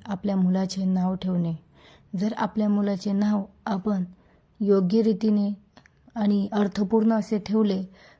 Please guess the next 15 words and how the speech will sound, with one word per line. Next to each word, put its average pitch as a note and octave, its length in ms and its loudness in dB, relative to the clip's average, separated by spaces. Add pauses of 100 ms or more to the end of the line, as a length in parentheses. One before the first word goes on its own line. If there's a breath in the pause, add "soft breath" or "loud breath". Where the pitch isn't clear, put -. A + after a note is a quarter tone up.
(140)
तर G3 140 -2 (120)
ते A#3+ 140 6
नाव G#3 260 4
त्याच्या G3+ 320 -2
आयुष्यभर G#3 680 2
शेवटपर्यंत G3+ 800 0
सोबत G3 520 -2
असते. F#3 400 -6 (640 soft breath)
तर A3 200 2 (380 soft breath)
नाव G#3+ 220 4
ठेवताना G3+ 680 2 (500 soft breath)
मुलाचे G3+ 360 0
नाव G3+ 220 0
अर्थपूर्ण G#3 680 -2
ठेवावे. F#3 480 -2